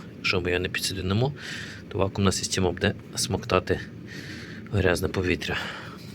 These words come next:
Ну і це нічим хорошим не закінчиться. Наступне, що ми будемо робити, це знімати і замінювати <coughs> паливний фільтр.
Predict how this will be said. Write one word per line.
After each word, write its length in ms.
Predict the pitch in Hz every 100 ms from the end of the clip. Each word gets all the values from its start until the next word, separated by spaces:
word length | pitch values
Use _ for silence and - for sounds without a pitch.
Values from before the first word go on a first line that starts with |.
| -
Ну 200 | 117 120
і 40 |
це 160 | 104 104
нічим 200 | 85 -
хорошим 360 | - 92 - 87
не 60 |
закінчиться. 540 | 87 90 85 85 - - _ _ - - -
Наступне, 440 | 95 - 127 120
що 120 | -
ми 80 | 104
будемо 180 | 98 95
робити, 340 | 98 135 127
це 160 | - 98
знімати 540 | 95 104 123 120 104 -
і 140 | - 101
замінювати 600 | 92 98 107 101 98 110 - - -
<coughs> 260 | - -
паливний 360 | - 95 90 92
фільтр. 320 | - 90